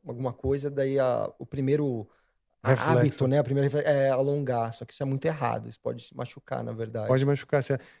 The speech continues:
Speaker 2: especialmente se tiver frio, né?
Speaker 1: Exato.
Speaker 2: Toda a musculatura tiver
Speaker 1: Você
Speaker 2: muito
Speaker 1: tem que
Speaker 2: fria.
Speaker 1: fazer o caminho inverso. Tem que aquecer primeiro e depois você alonga.
Speaker 2: Uhum.
Speaker 1: Assim.
Speaker 2: Não, eu pergunto porque, assim, tem uns caras que são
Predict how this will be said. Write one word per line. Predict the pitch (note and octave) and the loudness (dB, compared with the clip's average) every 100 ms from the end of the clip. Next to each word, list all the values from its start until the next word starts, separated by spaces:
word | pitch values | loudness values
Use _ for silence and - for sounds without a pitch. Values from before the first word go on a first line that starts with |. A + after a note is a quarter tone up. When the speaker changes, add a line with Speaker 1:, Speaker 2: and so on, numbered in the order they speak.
| _ | _
Speaker 2:
especialmente | - C#3+ D3 D#3+ | -8 -2 2 2
se | |
tiver | - G#3 | 4 2
frio, | - C3+ E3+ C#3+ | 0 0 2 4
né? | B2+ C3 | 2 0
Speaker 1:
Exato. | D3+ D3 C#3 B2+ G#2+ | 0 2 2 0 -2
Speaker 2:
Toda | B2 D3 | 0 0
a | |
musculatura | C#3+ - C#3 C#3 | 0 -2 -8 -8
tiver | C3 C3 | -6 -2
Speaker 1:
Você | |
Speaker 2:
muito | B2+ D#3 | 2 2
Speaker 1:
tem | |
que | B2 | 0
Speaker 2:
fria. | - A#2+ | -8 0
Speaker 1:
fazer | C3+ B2 D3+ | 2 4 4
o | D#3+ D#3+ | 4 2
caminho | D#3+ D#3+ | 0 2
inverso. | F#3 C#3+ A#2 | 2 2 2
Tem | - | -2
que | C3+ | -4
aquecer | C#3 D#3 C3 - G3+ | -4 -6 -4 0 0
primeiro | G3 F3+ D#3 E3 A3 A3+ - - | 0 2 2 2 0 -6 -10 -6
e | C3 | -4
depois | C3 C#3 C#3 | -2 0 -2
você | D#3 - D#3 | -2 -4 -2
alonga. | D#3 B2+ A#2 G#2+ A#2 _ _ | -2 -2 -4 -6 -10 _ _
Speaker 2:
Uhum. | B2 C3 B2 B2 C3+ - | 0 2 4 2 2 -2
Speaker 1:
Assim. | G#2+ - | -14 2
Speaker 2:
Não, | A#3 | 6
eu | A3 | 8
pergunto | F#3+ F#3+ A3 | 8 4 4
porque, | A3+ A#3+ | 0 0
assim, | A3 G3+ F3+ | 2 4 4
tem | C3 E3+ | 4 2
uns | D#3 | 4
caras | E3+ E3 C#3 | 4 4 2
que | - C#3+ | -2 -2
são | D3 C#3 A#2 | 2 2 2